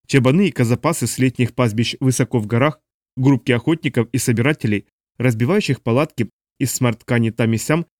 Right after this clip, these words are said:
на несколько дней или недель, устраивающих огородики между скал на полянах сосновых, берёзовых и ольховых рощах,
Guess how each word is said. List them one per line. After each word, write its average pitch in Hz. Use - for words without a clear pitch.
на 123
несколько 127
дней 123
или 120
недель, 120
устраивающих 147
огородики 127
между 120
скал 165
на 123
полянах 123
сосновых, 131
берёзовых 120
и 127
ольховых 123
рощах, 113